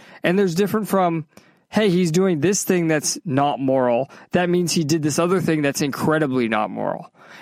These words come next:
And that's what I'm talking about, where you said, uh, a grand jury had dismissed the twenty-two counts against him. And what I mean by that is they didn't even indict him. They said, "We're not even gonna send this to trial."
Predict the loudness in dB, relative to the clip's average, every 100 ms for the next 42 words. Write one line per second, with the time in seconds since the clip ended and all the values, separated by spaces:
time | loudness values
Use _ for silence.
0 | -2 0 0 0 0 0 0 2 2 2
1 | 0 0 0 0 0 0 -2 -8 -20 _
2 | _ _ _ -4 -2 0 0 2 2 2
3 | 2 2 2 2 2 0 -4 -12 _ _
4 | -2 0 0 -2 -2 0 0 0 -2 -4
5 | -6 -14 _ _ _ _ _ _ _ 0
6 | 2 2 0 0 2 2 0 -2 0 0
7 | 0 -2 -6 -6 _ _ _ -2 0 0
8 | -2 -4 -6 -10 -20 -8 -2 2 4 4
9 | 2 2 2 2 2 0 -2 -6 -20 _
10 | _ _ _ -2 0 2 2 2 2 2
11 | 2 2 2 2 0 -4 -16 _ _ _
12 | _ _ _ _ 0 2 0 2 2 2
13 | 4 2 2 0 0 0 0 2 -2 -4
14 | -2 0 0 -2 -8